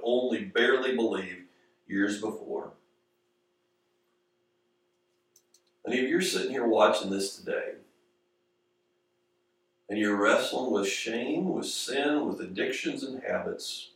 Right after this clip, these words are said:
sicknesses, or feeling the weight of oppression,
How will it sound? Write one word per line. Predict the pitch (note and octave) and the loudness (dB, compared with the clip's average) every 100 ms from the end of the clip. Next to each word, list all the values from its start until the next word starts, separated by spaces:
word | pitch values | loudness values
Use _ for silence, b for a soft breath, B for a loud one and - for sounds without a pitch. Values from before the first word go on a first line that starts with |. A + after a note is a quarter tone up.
| _ _ _ _ _ _ _ _ _ | _ _ _ _ _ _ _ _ _
sicknesses, | - - - D3+ - E3+ E3 E3 D#3 D#3 - - - _ _ _ _ _ | -12 -8 2 2 4 4 4 2 0 -2 -6 -10 -16 _ _ _ _ _
or | G#2+ G#2 | -2 4
feeling | C#3 C3+ A#2+ | 8 8 6
the | A2+ | 4
weight | A#2 B2+ | 4 2
of | B2+ | 0
oppression, | - - - - - | -2 -6 -8 -10 -16